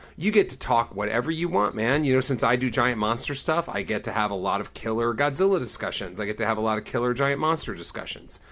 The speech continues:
and whatever discussions you wanna have. You need, and more importantly, I think it also, and I think I've, I have mentioned this before, it shows that you're serious. It shows that you're willing to invest,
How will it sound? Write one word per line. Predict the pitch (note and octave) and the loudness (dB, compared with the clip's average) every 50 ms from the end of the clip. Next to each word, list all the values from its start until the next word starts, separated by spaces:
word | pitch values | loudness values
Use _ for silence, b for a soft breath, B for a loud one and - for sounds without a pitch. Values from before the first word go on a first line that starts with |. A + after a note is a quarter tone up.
| B B B | B B B
and | B G#2 G#2 G#2 G2+ G2 G2 F#2+ | B -4 -2 -2 -2 -2 -4 -2
whatever | G#2+ A#2 A2+ A2 G2 G#2 | 0 0 0 0 -2 -2
discussions | F2 F#2 - - - G2+ - - G2+ F2+ E2+ F2 | -4 -4 -6 -4 -4 -4 -4 -4 -6 -6 -8 -8
you | F#2 E2 | -8 -8
wanna | E2+ E2+ E2+ F2 | -8 -8 -10 -10
have. | - - - - - - - - _ - _ - - - - - - _ _ _ _ _ - - | -12 -12 -12 -12 -12 -14 -16 -20 _ -20 _ -20 -20 -20 -20 -20 -20 _ _ _ _ _ -16 -6
You | - B2 B2+ | 0 2 4
need, | C3+ C3+ B2+ - - - | 4 4 2 2 0 2
and | C3 C3+ C3 C3 - | 2 2 2 0 -2
more | C3+ D3 F3+ G3 G3 | 0 2 4 4 4
importantly, | F3+ - - F3 - D3+ D#3 D3+ C3+ | 2 2 0 -2 -2 0 0 0 0
I | |
think | C3 C#3+ C3+ - | 0 0 0 -2
it | B2 A2 | 0 2
also, | A2 A2 A2+ - - G#2+ G2+ G2+ | 2 2 2 2 0 0 0 0
and | G2+ G#2 G2+ | -2 -4 -2
I | G2 | -2
think | F#2+ - G2+ - - | -2 -2 -4 -2 -2
I've, | F#2 F#2 E2+ - - | -4 -4 -4 -8 -4
I | - G#2 | -4 -2
have | F2+ G#2+ G#2+ G2+ - | 0 0 0 0 0
mentioned | F#2 F2+ - - F#2 F2 | -6 -8 -6 -8 -8 -8
this | F2+ - | -10 -10
before, | - - - - G2+ G2 F2+ F2+ B B B B B | -12 -16 -14 -10 -8 -8 -8 -8 B B B B B
it | B G3+ G3+ | B 2 2
shows | - - G#3+ G#3+ G3 | 6 6 6 6 6
that | F3+ - | 4 2
you're | D#3 D3+ | 0 0
serious. | C#3 - A#2 G2+ E2+ E2 - - - - - b b b b | 0 0 -2 -2 -4 -4 -8 -12 -16 -18 -18 b b b b
It | b C#3 C#3 | b 0 2
shows | - - E3 F#3 F3 E3 | 4 6 6 6 6 4
that | F3 B2+ | 2 0
you're | D3 D3+ C#3+ | 2 2 2
willing | A2+ G#2+ G#2+ G2+ G2+ G#2 G2 F#2+ F#2+ - B B B B | 2 0 -2 -2 -2 -2 -2 -4 -4 -6 B B B B
to | - C3 A#2+ | -4 0 0
invest, | A2 G#2+ F2+ A2+ A2+ A#2 A#2 - - - | 0 0 0 0 0 0 0 -2 -6 -8